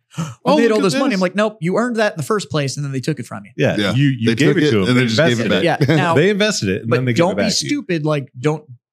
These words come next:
Speaker 1: don't pay into your S S A and don't cover your Medicare and Medicaid, 'cause then when you're older and you wanna pull those benefits, but you have no account,
Speaker 2: Yeah, there's
Speaker 1: you
Speaker 2: that.
Speaker 1: fucked yourself.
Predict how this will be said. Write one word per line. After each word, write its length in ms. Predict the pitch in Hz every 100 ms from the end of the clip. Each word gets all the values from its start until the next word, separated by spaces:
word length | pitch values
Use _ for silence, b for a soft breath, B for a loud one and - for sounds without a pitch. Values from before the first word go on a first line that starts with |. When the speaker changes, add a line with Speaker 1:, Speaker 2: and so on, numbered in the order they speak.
| _
Speaker 1:
don't 220 | 160 156 -
pay 240 | 156 147
into 160 | 147 143
your 160 | 139
S 180 | 131 127
S 440 | 131 123 - - -
A 520 | 135 127 123 120 123 -
and 420 | 127 123 123 123 _ 139
don't 200 | 131 127
cover 200 | 139 131
your 100 | 127
Medicare 360 | 131 120 127
and 80 | 123
Medicaid, 440 | 135 123 123 120 127
'cause 140 | 120
then 140 | 123
when 100 | 127
you're 120 | 123 110
older 300 | 226 208 160
and 80 | 139
you 40 |
wanna 160 | 123 120
pull 140 | 147 131
those 160 | 127
benefits, 460 | 185 180 - 135 131
but 200 | - 117
you 120 | 139
have 140 | 127 120
no 200 | 127 127
account, 460 | 117 - 160 127 _ _ _ -
Speaker 2:
Yeah, 220 | 71 - _ _ -
there's 220 | 78 -
Speaker 1:
you 80 | 67
Speaker 2:
that. 160 | 135
Speaker 1:
fucked 240 | 185 - 127
yourself. 320 | - 113